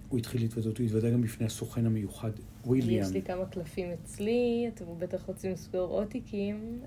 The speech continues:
Speaker 2: אתם צריכים אותי בשביל זה."
Speaker 1: בדיוק. אז הוא מתחיל, אה,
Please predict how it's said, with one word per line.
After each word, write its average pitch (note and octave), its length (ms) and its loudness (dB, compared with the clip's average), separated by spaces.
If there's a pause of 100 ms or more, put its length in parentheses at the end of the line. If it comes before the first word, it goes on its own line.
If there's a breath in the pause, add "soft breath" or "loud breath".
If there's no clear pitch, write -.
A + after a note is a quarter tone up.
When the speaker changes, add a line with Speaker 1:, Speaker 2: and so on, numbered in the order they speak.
Speaker 2:
אתם - 160 -14
צריכים F#3 360 -6
אותי A#3+ 260 0
בשביל F3 380 -6
זה." E3 140 -6 (500)
Speaker 1:
בדיוק. - 640 -10
אז - 100 -10
הוא G#2 80 -2
מתחיל, A2+ 400 -4
אה, A2+ 120 2